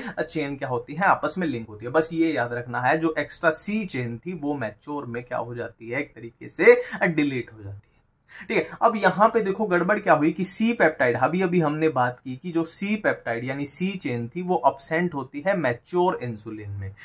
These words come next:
ठीक है। अब मेन चैलेंज क्या आया, मेन चैलेंज क्या आया, जो हम है ना बायोटेक्नोलॉजी यानी रिकॉम्बिनेंट डीएनए टेक्नोलॉजी का यूज कर रहे थे, मेन चैलेंज क्या आया कि इंसुलिन को मैच्योर फॉर्म में कैसे बनाए,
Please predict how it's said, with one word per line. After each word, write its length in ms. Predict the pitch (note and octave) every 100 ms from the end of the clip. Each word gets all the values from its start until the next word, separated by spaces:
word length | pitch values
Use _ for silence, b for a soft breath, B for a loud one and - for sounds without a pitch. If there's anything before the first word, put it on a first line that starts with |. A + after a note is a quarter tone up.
| B
ठीक 100 | F#3+
है। 60 | E3+ B
अब 120 | G3 G#3
मेन 520 | E3 D#3+ G3 A#3+ B3 A#3
चैलेंज 520 | - D#3+ D#3+ G3 F3
क्या 160 | E3 C3
आया, 200 | A#2 A#2+
मेन 380 | B2+ E3 G3+ G3
चैलेंज 440 | - B2+ C3+ D3+
क्या 160 | D3 B2+
आया, 220 | A2+ C#3+
जो 160 | D3+ D3+
हम 180 | D3 D3+
है 160 | C3 D#3+
ना 100 | F3
बायोटेक्नोलॉजी 760 | C3 C#3+ D#3 C3 C3+ C3+ C#3+
यानी 180 | C#3+ D3
रिकॉम्बिनेंट 600 | C#3+ F3+ F3 C#3+ C#3+ D3
डीएनए 280 | C3+ B2+ C3+
टेक्नोलॉजी 460 | C3+ B2 B2+ B2 C3+
का 100 | C3+
यूज 240 | B2+ B2
कर 140 | - A#2
रहे 220 | A#2 A#2
थे, 200 | D#3+ G3+ B G3 C3
मेन 440 | C#3 D#3 A3 A3
चैलेंज 380 | - C3 C#3 C#3+
क्या 160 | - A#2
आया 140 | C3+
कि 140 | D#3 F#3+
इंसुलिन 640 | D#3+ D3 C#3 F3+ D3+ C#3 C3+
को 140 | C3 F3+
मैच्योर 760 | C3+ B2+ _ - E3 G3 G#3
फॉर्म 280 | G3 C3 C3
में 160 | D3+ D3+
कैसे 280 | A#2+ -
बनाए, 360 | A#2 A#2 D#3